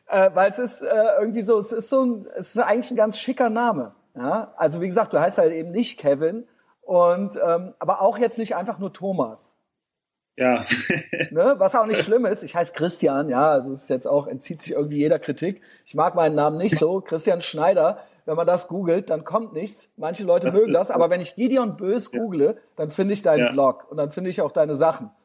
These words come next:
Speaker 1: Ja, und
Speaker 2: Das
Speaker 1: das ist dann
Speaker 2: stimmt.
Speaker 1: noch irgendwie
Speaker 2: Ja.
Speaker 1: ganz nett.
Speaker 2: Also ich finde, ich finde, es gibt ein gewisses Gefälle. Mir gefällt mein Vorname sehr. Der Nachname, äh, der, der stürzt da ein bisschen ab. Der ist so ein bisschen zu roh und,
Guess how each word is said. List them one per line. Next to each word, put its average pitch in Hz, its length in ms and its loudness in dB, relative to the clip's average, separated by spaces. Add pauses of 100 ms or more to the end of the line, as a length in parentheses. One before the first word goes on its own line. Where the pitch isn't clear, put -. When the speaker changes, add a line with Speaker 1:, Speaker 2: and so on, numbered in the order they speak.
(160)
Speaker 1:
Ja, 147 280 0
und - 160 0
Speaker 2:
Das 180 120 2
Speaker 1:
das 156 60 -2
ist - 80 -2
dann 208 60 4 (100)
Speaker 2:
stimmt. 151 120 -10
Speaker 1:
noch 147 180 -6
irgendwie 165 200 -4
Speaker 2:
Ja. 151 60 2
Speaker 1:
ganz 156 200 0
nett. 185 340 0
Speaker 2:
Also 151 160 -2
ich 175 160 -2
finde, 233 200 -2 (440)
ich - 120 -14
finde, 226 160 2
es - 100 -2
gibt 233 220 -2
ein 185 120 -4
gewisses 170 460 -2
Gefälle. 202 520 0
Mir 180 180 0
gefällt 202 340 -4
mein 165 140 0
Vorname 165 480 2
sehr. 160 220 4
Der 165 120 2
Nachname, 180 520 0 (260)
äh, 147 60 -4
der, 147 260 4
der 143 280 2
stürzt - 460 -6
da 156 60 4
ein 139 100 2
bisschen 143 260 0
ab. 127 240 -4
Der 123 140 4
ist 127 180 -2
so 139 160 0
ein 127 100 -4
bisschen 156 340 -2
zu 143 200 4
roh 143 380 4 (100)
und, 117 320 -4